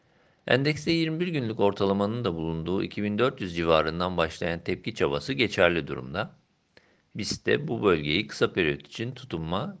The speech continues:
tepki bölgesi olarak değerlendirmeye devam ediyoruz. Bununla birlikte yaşanan tepkinin de şimdilik oldukça sınırlı kaldığını belirtebiliriz.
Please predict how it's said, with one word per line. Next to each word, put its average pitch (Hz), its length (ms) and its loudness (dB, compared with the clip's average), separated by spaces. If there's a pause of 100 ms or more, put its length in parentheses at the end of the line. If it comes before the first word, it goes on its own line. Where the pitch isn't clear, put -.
tepki 107 340 -2
bölgesi 73 400 -2
olarak 78 340 2
değerlendirmeye 78 720 2
devam 95 340 2
ediyoruz. 71 500 -6 (840)
Bununla 151 260 0
birlikte 95 360 0
yaşanan 95 420 2
tepkinin 82 580 -2
de 92 200 0
şimdilik 98 460 -4
oldukça 98 420 -2
sınırlı 95 420 -2
kaldığını 78 500 4
belirtebiliriz. 78 840 -4